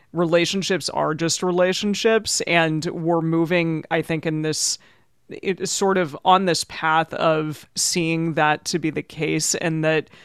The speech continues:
we don't have to other relationships as much as we once did. You know, here's all these non-monogamous weirdos or these relationship anarchists or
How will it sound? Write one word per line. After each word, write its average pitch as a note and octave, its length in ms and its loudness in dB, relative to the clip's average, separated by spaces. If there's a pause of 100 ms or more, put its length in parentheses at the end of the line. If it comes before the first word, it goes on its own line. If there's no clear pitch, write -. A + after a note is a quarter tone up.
(180)
we F3 160 2
don't E3 300 4
have E3+ 260 0
to E3+ 120 -2 (120)
other F3 560 2 (380)
relationships G3+ 840 2
as F3+ 160 2
much E3 260 0
as D#3 160 0
we D#3+ 80 0
once D3+ 360 -4
did. D#3+ 440 0
You E3+ 80 -2
know, D#3 240 0
here's D#3+ 320 0
all D#3+ 120 0
these D#3 280 -2
non-monogamous D#3 760 0
weirdos D#3 580 0
or D#3+ 80 0
these D3+ 240 -4
relationship D3+ 600 -2
anarchists D#3 680 0
or D#3 260 -2